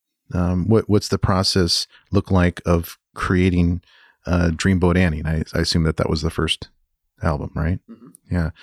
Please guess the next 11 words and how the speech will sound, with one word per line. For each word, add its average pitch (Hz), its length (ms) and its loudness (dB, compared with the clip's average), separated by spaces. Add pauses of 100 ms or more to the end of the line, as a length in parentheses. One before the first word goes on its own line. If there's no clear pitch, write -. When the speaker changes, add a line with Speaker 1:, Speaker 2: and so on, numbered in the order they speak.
(160)
Speaker 1:
So, 110 360 2
so 110 180 2
what 131 200 4
does 127 100 0
that 104 200 2
look 104 200 0
like, 92 240 2
and 92 180 4
what 104 200 4
is 92 160 2
your 90 480 4